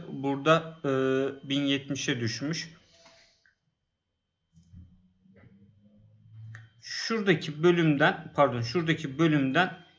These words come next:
gidip, e, burada nasıl bir abone ol deyince gidiyor, kontrollerimizi sağlıyor.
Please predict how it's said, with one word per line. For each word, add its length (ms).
gidip, 340
e, 60
burada 380
nasıl 240
bir 180
abone 280
ol 200
deyince 320
gidiyor, 520
kontrollerimizi 920
sağlıyor. 680